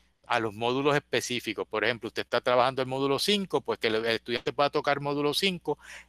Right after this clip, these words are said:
y entrar exclusivamente a ver el contenido del módulo cinco.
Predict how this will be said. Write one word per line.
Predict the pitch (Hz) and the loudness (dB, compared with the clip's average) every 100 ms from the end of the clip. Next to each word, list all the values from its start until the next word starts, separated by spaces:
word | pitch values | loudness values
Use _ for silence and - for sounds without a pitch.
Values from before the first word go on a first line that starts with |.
| - | -4
y | 143 147 | 2 2
entrar | 131 - 156 185 | 2 0 2 4
exclusivamente | 190 - 180 - 190 190 233 247 180 | 2 -2 -4 0 2 4 2 0 0
a | |
ver | 135 151 | 2 2
el | 170 | 2
contenido | 165 151 - 156 220 196 | -2 -4 -2 0 2 2
del | 147 127 | 2 0
módulo | 120 135 160 170 | -2 -4 -2 -2
cinco. | - 98 90 - | -2 -4 -8 -20